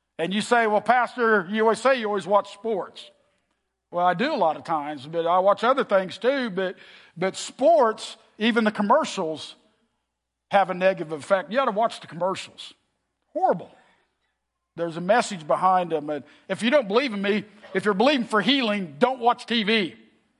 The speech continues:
Because I was believing for healing on a certain thing a couple years ago, it seemed like every commercial was talking about I, what I was believing for healing over. And it said, "Take this drug or you're gonna die.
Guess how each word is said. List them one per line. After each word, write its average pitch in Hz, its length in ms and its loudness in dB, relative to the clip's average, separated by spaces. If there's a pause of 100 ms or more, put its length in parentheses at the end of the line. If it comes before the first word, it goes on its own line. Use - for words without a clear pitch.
(1300)
Because 220 300 0
I 247 180 4
was 202 80 -8
believing 240 300 0
for 214 120 -2
healing 240 340 2
on 208 140 2
a 190 60 -4
certain 240 340 0
thing 233 260 2
a 180 40 -12
couple 233 320 0
years 214 280 0
ago, 190 360 2 (280)
it 180 120 -6
seemed 247 240 0
like 208 180 4
every 254 300 0
commercial 202 600 0
was 185 160 -4
talking 240 300 2
about 220 260 2
I, 240 240 2 (140)
what 214 160 2
I 240 160 4
was 214 160 -6
believing 208 380 0
for 190 160 -4
healing 277 340 2
over. 196 420 0 (520)
And 220 100 4
it 233 100 2
said, 277 280 0
"Take 302 240 0
this 269 200 -2
drug 294 380 2
or 254 60 -6
you're 254 100 -2
gonna 277 220 2
die. 277 500 0